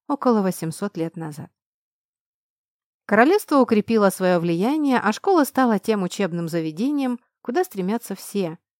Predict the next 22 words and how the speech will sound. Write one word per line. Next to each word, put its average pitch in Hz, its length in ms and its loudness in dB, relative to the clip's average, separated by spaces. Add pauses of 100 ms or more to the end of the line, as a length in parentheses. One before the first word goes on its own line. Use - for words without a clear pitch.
(140)
несмотря 170 540 -6
на 185 140 -4
свой 160 220 -8
статус 190 520 -10
и 190 140 -8
умения. 147 580 -12 (1200)
Далее 320 460 2
следовал 302 500 2
обширный 202 500 0
свод 175 300 -6
законов, 285 560 -4
принятый 180 460 -6
в - 60 -20
королевстве. 170 720 -10 (840)
Его 190 180 -2
я 320 80 4
решила 233 380 2
заучить 196 420 -4
наизусть 196 560 -2
во 220 240 0
избежание 185 600 -2
неприятностей. 185 1040 -8